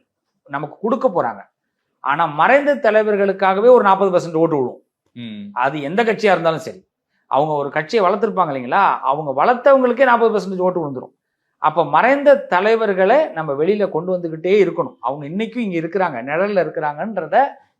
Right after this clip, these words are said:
Speaker 1: நம்ம காட்டணும். இதுதான் ரெண்டு வ-, போத் பெரிய ரெண்டு கட்சிக்குமே ஒரு பெரிய விஷயமே அதுதான். அது வந்து மத்திய கட்சியா இருந்தாலும் சரி, அதுல வளர்ந்த தலைவர்கள் இருப்பாங்க, எது இல்லாம இருந்திருப்பாங்க. இப்போ அவங்கள இப்ப கொண்டு வந்து காட்டணும்.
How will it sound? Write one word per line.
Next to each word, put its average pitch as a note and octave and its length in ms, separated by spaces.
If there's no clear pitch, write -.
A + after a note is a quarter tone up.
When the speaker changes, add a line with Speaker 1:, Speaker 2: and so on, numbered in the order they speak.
Speaker 1:
நம்ம E3 460
காட்டணும். F3+ 460
இதுதான் E3 480
ரெண்டு G#3 500
வ-, F3 220
போத் E3+ 600
பெரிய A3 280
ரெண்டு G3 180
கட்சிக்குமே G3 460
ஒரு G3+ 180
பெரிய F#3 320
விஷயமே F3+ 360
அதுதான். C#3 440
அது D#3 240
வந்து F#3+ 260
மத்திய F#3 380
கட்சியா A#3 340
இருந்தாலும் G#3+ 280
சரி, F3 160
அதுல F#3+ 260
வளர்ந்த A#3 300
தலைவர்கள் G3+ 440
இருப்பாங்க, F#3+ 360
எது G#3 160
இல்லாம G#3+ 360
இருந்திருப்பாங்க. F#3 380
இப்போ E3+ 180
அவங்கள B3+ 200
இப்ப A3+ 140
கொண்டு G3 220
வந்து E3+ 160
காட்டணும். D#3 300